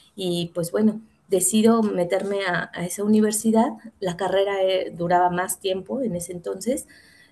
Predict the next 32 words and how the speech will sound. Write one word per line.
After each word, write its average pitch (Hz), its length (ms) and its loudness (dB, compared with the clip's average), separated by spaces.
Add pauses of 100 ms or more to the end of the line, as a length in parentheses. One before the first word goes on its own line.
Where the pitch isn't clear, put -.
Eh, 175 580 -2 (180)
si - 140 -6
no 190 140 0
mal 220 160 6
recuerdo, 208 680 0
fueron 196 400 -4
cuatro 196 380 -4
años 190 600 -8
y 170 80 -20
cachito, 196 540 -8
cuatro 196 260 -6
años 185 260 -8
meses. 185 460 -6 (560)
Y, 180 760 -2
pues, 175 160 -2
la 175 120 2
verdad, 208 380 2 (100)
a 196 120 -4
mí 202 160 0
me 214 100 4
encantó, 190 640 0
me 214 160 0
encantó 190 680 -4
saber 196 400 -2
un 202 100 -4
poco 214 220 -2
más 196 180 0
de 202 80 -2
las 185 180 -2
cocinas 190 540 -6
de 175 80 -2
aquí 170 380 -6